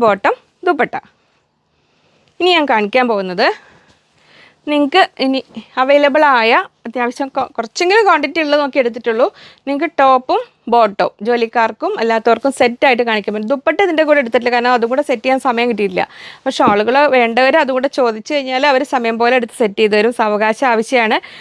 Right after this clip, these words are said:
അർജന്റ് ഉള്ള എന്തായാലും വെയിറ്റ് ചെയ്യണം. WhatsApp through സിസ്റ്റത്തിൽ നമുക്ക് പരിമിതികൾ ഏറെയുണ്ട്. അപ്പോൾ ഇതങ്ങനെ വരുന്നു. കാംബ്രിക് കോട്ടണിൽ just ഒരു ഫോയിൽ ടൈപ്പ് പ്രിന്റ് വരുന്നു. നല്ല ലൈറ്റ് ഷെയ്ഡ് ഇഷ്ടമുള്ളവർക്ക് ഫോർട്ടി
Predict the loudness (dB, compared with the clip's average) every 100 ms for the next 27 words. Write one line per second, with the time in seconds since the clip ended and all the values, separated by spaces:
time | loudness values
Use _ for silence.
0 | -20 _ -2 0 0 0 0 0 0 2
1 | 2 0 -2 0 0 2 0 0 -2 -2
2 | -2 -2 -2 -6 -4 -2 0 0 0 2
3 | 4 4 4 4 2 2 0 -2 -4 -20
4 | -8 -2 0 2 0 0 0 -2 0 0
5 | 0 0 0 0 0 0 -2 -6 -10 -2
6 | -2 0 -4 2 2 2 2 0 0 0
7 | 0 0 -2 -2 -2 -4 -6 -4 0 0
8 | 0 0 -2 -2 -2 0 0 0 0 -2
9 | 0 0 0